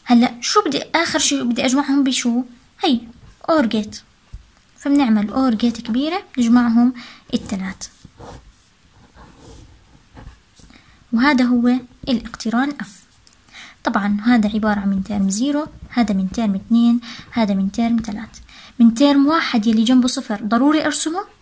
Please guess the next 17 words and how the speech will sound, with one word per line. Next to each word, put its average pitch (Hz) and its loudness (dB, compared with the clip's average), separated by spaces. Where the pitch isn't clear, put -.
مو 269 4
ضروري. 196 -4
ضروري 285 4
أكتبه؟ - -6
مو 254 4
ضروري، 208 -4
لأنه 311 0
غلط، 254 0
راح 254 -6
يعطيني 285 -2
جواب 262 0
غلط. 208 -10
فهيك 320 -2
نحن 226 2
بنكون 277 -4
عبرنا 214 0
عن 240 0